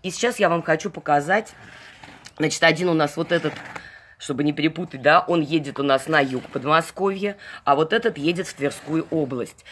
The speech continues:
И теперь я хочу посадить на своем участке новый сорт. Ну, конечно, это не новый. Это в память о известном, да, селекционере Колесникове.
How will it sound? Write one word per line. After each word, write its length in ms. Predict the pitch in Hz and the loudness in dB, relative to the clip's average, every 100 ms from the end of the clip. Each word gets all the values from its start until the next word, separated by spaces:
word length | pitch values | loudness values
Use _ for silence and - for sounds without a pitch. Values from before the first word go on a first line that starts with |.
| - - | -16 -12
И 100 | 175 | -10
теперь 280 | 160 165 240 | -8 -4 0
я 100 | 220 | 2
хочу 280 | - 190 - | 4 2 0
посадить 480 | 165 160 151 208 185 | -2 2 2 0 -2
на 100 | 160 | -2
своем 580 | - 147 156 165 160 156 _ - - | 0 2 2 2 0 -4 _ -20 -10
участке 640 | - 151 202 208 - 170 - | -6 0 4 4 2 -6 -2
новый 360 | 180 214 208 | 4 4 4
сорт. 560 | 202 - 180 156 - - - - - | 0 -2 -2 -2 -4 -20 -20 -14 0
Ну, 180 | 165 | 2
конечно, 520 | 165 - 165 220 226 180 | 2 2 4 4 2 -2
это 220 | 175 175 | -2 2
не 140 | 175 170 | 4 6
новый. 500 | 170 156 127 123 - - - - - | 6 4 -2 -8 -10 -20 -20 -16 0
Это 220 | 190 185 | 2 2
в 160 | 165 - | -6 0
память 540 | 185 208 226 180 - - | 4 6 6 2 -4 -4
о 180 | - 156 - | 2 2 0
известном, 760 | 175 139 151 196 180 160 139 113 - - | -4 -6 -2 0 0 -2 -4 -6 -18 -8
да, 400 | 117 175 196 190 - | 2 6 6 2 -6
селекционере 1040 | - 170 160 160 170 151 175 208 202 165 - | -8 -4 -4 0 2 4 6 6 4 0 -6
Колесникове. 1000 | - 165 170 175 165 156 135 135 117 98 | 0 2 4 0 -2 -4 -6 -4 -4 -6